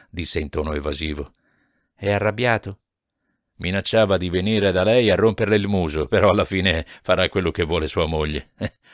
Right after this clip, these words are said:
Può gridare quanto gli pare, in casa non conta niente." "E Gina?" "Saprà meglio di me quello che le ha detto. E il più duro da convincere sarà il fratello."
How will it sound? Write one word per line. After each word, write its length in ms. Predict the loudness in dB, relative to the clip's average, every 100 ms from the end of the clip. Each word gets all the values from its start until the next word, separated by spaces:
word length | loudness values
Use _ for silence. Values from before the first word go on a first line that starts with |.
| _
Può 140 | -4 0
gridare 460 | 2 4 2 2
quanto 280 | 0 0 0
gli 160 | 0 2
pare, 400 | 4 4 2 -6 -20 -20 -14
in 180 | -10 -6
casa 400 | 2 2 2 0
non 180 | -2 -2
conta 320 | -4 -4 -4
niente." 600 | -2 -2 -4 -8 -14 -16 _ _ _ _ _ _ _ _
"E 200 | -6 -4
Gina?" 380 | -2 -2 -2 -6 _ _ _ _ _ _ _
"Saprà 340 | -14 -6 -4
meglio 240 | 0 0 0
di 100 | 2
me 200 | 2 2
quello 240 | 0 0
che 100 | 0
le 100 | 0
ha 60 | 0
detto. 460 | 0 -2 -6 -12 _ _ _ _
E 140 | -8 -6
il 80 | -4
più 120 | 0
duro 220 | 4 4
da 100 | 4
convincere 800 | 2 2 2 2 2 2 0 -2
sarà 260 | -2 0
il 80 | 0
fratello." 760 | 0 0 2 2 2 -2 -4